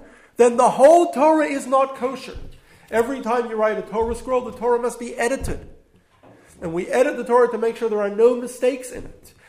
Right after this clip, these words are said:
If one letter is wrong, then the Torah is not kosher. If you write a word in the Torah the way it's read, rather than the traditional way that it's written, the Torah is not kosher. That is the way you have to write it.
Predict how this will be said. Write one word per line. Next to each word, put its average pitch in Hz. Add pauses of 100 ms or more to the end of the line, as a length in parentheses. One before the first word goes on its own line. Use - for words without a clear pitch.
(100)
If 180
one 240
letter 240
is 175
wrong, 175 (320)
then 202
the 233
Torah 220
is 208
not 233
kosher. - (300)
If 247
you 247
write 269
a 262
word 262
in 254
the 226
Torah 247
the 190
way 226
it's 190
read, 190 (260)
rather 214
than 196
the 190
traditional 185
way 190
that 170
it's -
written, 196 (200)
the 277
Torah 349
is -
not 254
kosher. 277
That 208
is 226
the 226
way 208
you 185
have 160
to 175
write 143
it. -